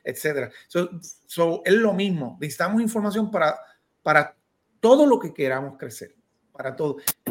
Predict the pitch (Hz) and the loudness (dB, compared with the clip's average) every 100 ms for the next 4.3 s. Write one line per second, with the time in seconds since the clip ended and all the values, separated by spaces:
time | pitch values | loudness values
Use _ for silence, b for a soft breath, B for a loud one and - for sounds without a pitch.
0 | - 170 175 190 233 - 262 185 160 - | -6 -2 2 2 2 0 0 0 -4 -14
1 | _ 143 226 220 226 233 208 190 - 120 | _ -8 -4 -2 -2 0 -2 -2 -8 -14
2 | - - 147 185 262 - - - - 143 | -12 -4 0 0 -2 -6 -8 -20 -16 -16
3 | - - 269 269 214 - 156 - 139 139 | -14 -14 -8 -4 -4 -6 -12 -12 -12 -12
4 | 139 110 95 | -14 -16 -20